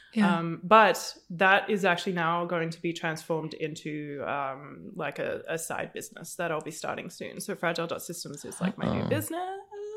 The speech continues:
Speaker 1: <gasps>
Speaker 2: Um,
Speaker 1: Cool.
Speaker 2: but yeah, that's,
Speaker 3: Exciting.
Speaker 2: that's all kind of stealth right now.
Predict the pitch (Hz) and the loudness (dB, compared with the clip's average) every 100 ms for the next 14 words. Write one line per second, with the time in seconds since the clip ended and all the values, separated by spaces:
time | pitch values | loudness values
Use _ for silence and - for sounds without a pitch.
0 | 440 427 440 415 - - - 185 180 175 | -4 2 2 2 -4 -10 0 2 2 0
1 | 175 180 - 311 311 339 339 339 190 196 | -4 -6 0 4 6 6 2 6 6 8
2 | 185 156 160 - 302 - 95 196 196 196 | 6 6 6 8 8 6 6 4 4 2
3 | 175 180 170 165 170 156 - 151 - 156 | 0 0 -2 -2 -2 -2 -2 -6 -4 -6
4 | 147 | -8